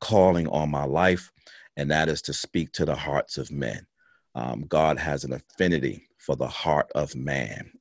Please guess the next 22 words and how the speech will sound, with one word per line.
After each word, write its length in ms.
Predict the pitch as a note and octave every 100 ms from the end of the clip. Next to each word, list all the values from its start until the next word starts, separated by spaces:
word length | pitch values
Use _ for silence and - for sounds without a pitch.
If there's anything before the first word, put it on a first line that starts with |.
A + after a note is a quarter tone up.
| -
and 220 | B1+ B1
he 200 | - E2+
knows 560 | E2 E2 D2+ C#2 C2+ -
that 320 | D2 A#1 G#1 - - - - - _
in 160 | - C#2+ -
order 380 | F2+ F2+ F2+ F2+
to 300 | - D#2+ C#2
get 380 | - F2 E2+ -
you 240 | D#2 D#2+
to 160 | - C2+
change 480 | - E2+ D#2+ D#2
how 180 | - C#2
you 240 | D2 A#1+ -
think, 460 | - G2+ F#2+ - _ _
he 140 | D2
has 260 | C2+ C#2 -
to 260 | - B1+ G1+ _ _ _ _ -
deal 340 | F#2 F#2 F2
with 160 | E2+ -
how 180 | D#2
you 160 | D#2 C#2
feel. 480 | - - C#2 G1+